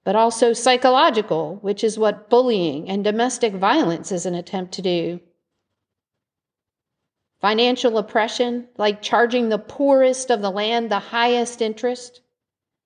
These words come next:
or making aid and assistance only available at a level that will keep them perpetually in debt.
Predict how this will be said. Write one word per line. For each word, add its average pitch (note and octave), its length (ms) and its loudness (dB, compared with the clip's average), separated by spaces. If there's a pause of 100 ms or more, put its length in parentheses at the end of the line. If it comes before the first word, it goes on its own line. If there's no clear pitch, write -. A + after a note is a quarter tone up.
(320)
or A3 100 2
making B3 440 0
aid B3 360 2
and A3+ 140 0
assistance A#3+ 760 -2
only C4+ 380 0
available A#3+ 520 2
at A3+ 100 2
a G#3 80 2
level A3+ 400 2
that G#3+ 180 -2
will G3 180 -4
keep B3+ 400 -6
them A#3 260 0 (140)
perpetually B3+ 1000 -2
in G#3 140 0
debt. G#3+ 320 2